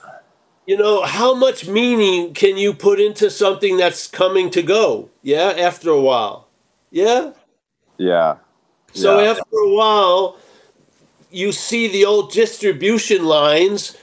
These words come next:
Speaker 1: and there's a review. It's not you reviewing, but you stop putting so much weight into something that came and went. And then the weight rests in what's always here.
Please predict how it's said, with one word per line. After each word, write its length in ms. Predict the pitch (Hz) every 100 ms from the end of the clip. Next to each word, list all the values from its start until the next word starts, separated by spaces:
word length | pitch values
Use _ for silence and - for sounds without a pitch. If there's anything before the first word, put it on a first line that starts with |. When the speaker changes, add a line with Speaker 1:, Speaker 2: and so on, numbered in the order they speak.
| _ _
Speaker 1:
and 180 | 180 196
there's 280 | 208 220 214
a 80 | 220
review. 760 | 226 208 160 254 277 165 110
It's 160 | - 185
not 280 | 226 -
you 280 | 170 220 240
reviewing, 680 | 190 143 135 139 156 226 233 - - _
but 300 | 196 190 190 - - -
you 180 | 196 196
stop 440 | - 226 240 247
putting 320 | 226 240 226
so 320 | - - 220
much 360 | 220 220 214 -
weight 520 | 170 196 240 240 190 180
into 340 | 190 - 208
something 540 | - 202 208 214 214 202
that 220 | 190 185
came 300 | 202 202 208
and 180 | 196 185
went. 640 | 247 208 123 _ - - _ -
And 200 | 165 180
then 240 | 196 208
the 140 | 202 185
weight 340 | 196 220 220
rests 500 | 175 180 214 - -
in 200 | 196 196
what's 260 | 190 190 -
always 460 | 190 208 208 214 -
here. 460 | 277 294 151 104